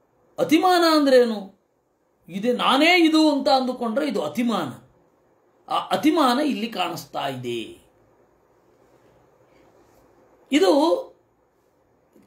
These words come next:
ತೀರ ಮೇಲ್ನೋಟಕ್ಕೆ ತಗೊಳ್ಳೋದಲ್ಲ. ಆಚಾರ್ಯರೇನು ಹೇಳ್ತಾರೆ ಅಂತ ನೋಡೋಣ. ಮಧ್ವಾಚಾರ್ಯರೇನು ಹೇಳ್ತಾರೆ ಭಾಗವತ ತಾತ್ಪರ್ಯದಲ್ಲಿ ಅಂತ.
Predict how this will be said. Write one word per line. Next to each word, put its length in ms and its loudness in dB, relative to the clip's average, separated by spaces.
ತೀರ 440 4
ಮೇಲ್ನೋಟಕ್ಕೆ 600 0
ತಗೊಳ್ಳೋದಲ್ಲ. 520 2
ಆಚಾರ್ಯರೇನು 680 2
ಹೇಳ್ತಾರೆ 360 -2
ಅಂತ 160 -8
ನೋಡೋಣ. 220 -8
ಮಧ್ವಾಚಾರ್ಯರೇನು 920 -2
ಹೇಳ್ತಾರೆ 680 -6
ಭಾಗವತ 440 -2
ತಾತ್ಪರ್ಯದಲ್ಲಿ 880 -4
ಅಂತ. 200 -14